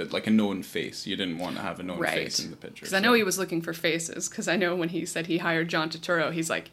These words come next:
Speaker 2: "He's got an interesting face.
Speaker 1: Yes.
Speaker 2: You're hired."
Speaker 1: Yes.
Speaker 2: Not
Speaker 1: by,
Speaker 2: wrong.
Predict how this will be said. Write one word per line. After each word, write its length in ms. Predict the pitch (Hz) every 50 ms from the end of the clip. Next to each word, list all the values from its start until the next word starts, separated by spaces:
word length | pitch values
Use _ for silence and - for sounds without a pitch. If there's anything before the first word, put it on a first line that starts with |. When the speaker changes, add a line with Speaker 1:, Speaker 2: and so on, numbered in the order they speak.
| -
Speaker 2:
"He's 260 | - 226 262 277 -
got 180 | - 175 160 147
an 140 | 143 147 143 - -
interesting 640 | 214 226 214 208 - - 156 160 - - 160 160 165
face. 520 | 165 - 175 165 165 180 165 - - - -
Speaker 1:
Yes. 400 | - 180 170 - 87 - - -
Speaker 2:
You're 140 | 196 208 196
hired." 440 | 196 - 87 - - - 214 - - - - _
Speaker 1:
Yes. 560 | - - - - - - - - - - - - - - - - - - -
Speaker 2:
Not 140 | 226 233 -
Speaker 1:
by, 80 | 247 320
Speaker 2:
wrong. 260 | 339 285 226 185